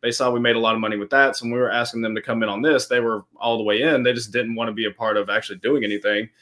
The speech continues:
And so we said, "Okay, if you wanna be a, a silent investor, this is what it looks like. You would get ten percent. This is when you would get paid out. This is the, the contract." We actually had a full agreement. And when you are approaching them is you have to have a game plan.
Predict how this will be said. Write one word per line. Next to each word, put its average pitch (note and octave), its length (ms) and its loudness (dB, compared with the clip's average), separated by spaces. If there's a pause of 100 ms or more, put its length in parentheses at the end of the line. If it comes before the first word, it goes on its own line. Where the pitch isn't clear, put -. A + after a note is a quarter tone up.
(440)
And A#2+ 220 2
so A#2 240 4
we A#2 120 0
said, A2+ 240 2
"Okay, A#2 340 4
if A#2+ 80 -6
you A#2+ 80 -4
wanna A#2+ 100 -2
be A#2 140 0
a, A#2 60 4
a A#2 220 -10
silent A#2 360 -2
investor, B2+ 440 2
this A#2+ 200 -2
is - 20 -14
what A2 140 0
it G#2+ 60 -4
looks A2+ 200 -2
like. F2+ 200 -4 (340)
You A#2 100 -4
would A#2+ 100 0
get A#2+ 140 2
ten B2 180 -2
percent. B2 440 -2 (280)
This A#2 180 -4
is B2 100 -4
when C3 200 2
you C3+ 60 2
would C3+ 80 0
get C#3 160 4
paid C3+ 200 2
out. A#2+ 300 0
This A#2+ 160 -4
is B2 140 -4
the, B2 300 4
the B2 80 -4
contract." B2 580 0
We B2 80 2
actually A#2+ 220 2
had A#2+ 100 4
a A2+ 60 0
full A#2+ 220 0
agreement. A2+ 480 2 (500)
And B2+ 480 4 (460)
when D3+ 240 4
you E3+ 220 8
are C3+ 220 4
approaching E3+ 420 6
them C3+ 180 4
is B2 100 -4
you C#3+ 80 2
have D3 140 4
to C#3 100 -2
have B2+ 220 0
a A#2 60 0
game A#2 240 0
plan. F#2+ 340 -8